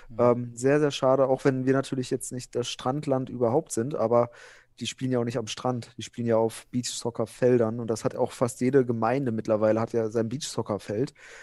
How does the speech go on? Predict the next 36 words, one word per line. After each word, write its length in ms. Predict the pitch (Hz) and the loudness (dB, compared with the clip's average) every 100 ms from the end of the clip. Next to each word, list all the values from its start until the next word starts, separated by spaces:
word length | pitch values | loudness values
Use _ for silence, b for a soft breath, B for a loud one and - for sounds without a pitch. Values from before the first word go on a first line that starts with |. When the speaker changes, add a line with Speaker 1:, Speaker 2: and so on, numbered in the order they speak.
| B B | B B
Speaker 2:
ähm, 380 | 117 113 110 110 | 4 4 4 -2
und 140 | 101 107 | -8 -6
Beachvolleyball-Feld. 800 | 135 - 113 104 104 - 110 123 b b _ | -6 -2 0 2 0 2 0 0 b b _
Da, 160 | 110 123 | -6 -2
also 200 | 120 131 | -2 -2
es 240 | 135 143 - | -2 -2 -2
hat 200 | 156 - | -4 0
auch 200 | 175 - | -2 0
eine 100 | 156 | -2
gewisse 360 | 147 143 - | -2 -4 -4
Kultur 500 | 147 - 120 - 208 | -4 -2 -2 0 0
entwickelt 440 | 123 107 117 113 - | 2 0 -4 -4 -4
gehabt, 380 | 110 127 - B B B B - | -2 -2 -4 B B B B 2
die 100 | 170 | 4
aber 180 | 156 | 6
sehr 160 | 143 151 | 4 2
klein 320 | 151 143 143 | 2 0 0
geblieben 340 | 135 123 123 113 | -2 -2 -4 -2
ist, 340 | 170 269 - _ _ - | -2 -2 -8 _ _ -2
weil 220 | 107 123 | 4 4
Speaker 1:
Mhm. 40 | |
Speaker 2:
natürlich 380 | 127 123 127 117 | 4 0 -2 0
auch 180 | 120 117 | 0 0
das 240 | 123 107 | -2 -2
Wetter 240 | 110 131 107 | -2 0 0
in 100 | 110 | 0
Deutschland 400 | 107 104 107 101 | -2 -2 -4 -6
sicherlich 340 | 104 104 101 | -4 -4 -4
nicht 200 | 117 - | -8 -6
immer 200 | 127 127 | -2 0
mitspielte. 640 | 113 120 - 117 120 123 120 - b b | -2 -4 -6 -4 -2 -2 -8 -10 b b
Das 160 | - - | -12 2
war 140 | 120 | 4
was 160 | 120 117 | 4 2
für 100 | 117 | 0
Hartgesottene. 720 | 120 - 127 113 113 113 131 | 0 0 -2 -2 -2 -4 -8